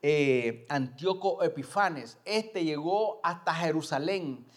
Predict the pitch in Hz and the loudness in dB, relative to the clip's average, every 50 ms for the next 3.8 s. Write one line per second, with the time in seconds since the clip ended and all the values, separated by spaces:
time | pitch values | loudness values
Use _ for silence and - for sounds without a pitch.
0 | - - _ _ _ _ _ - 147 147 - - 139 - - 160 185 202 208 190 | -20 -20 _ _ _ _ _ -2 0 0 2 0 -2 0 0 2 4 6 6 4
1 | 170 - - - - 190 202 202 208 170 - 170 160 160 202 208 202 160 147 139 | 2 0 -4 -2 0 2 2 4 2 2 4 4 2 2 0 0 2 2 2 2
2 | 147 151 147 - 139 135 135 143 160 190 208 202 185 - - 170 156 147 143 - | 0 -2 -2 -2 -4 -4 -2 0 2 4 4 2 2 0 0 0 0 0 0 2
3 | 185 196 202 202 208 208 202 180 160 151 147 165 180 214 226 226 | 4 4 6 6 4 4 2 2 0 0 0 0 -2 -4 -6 -10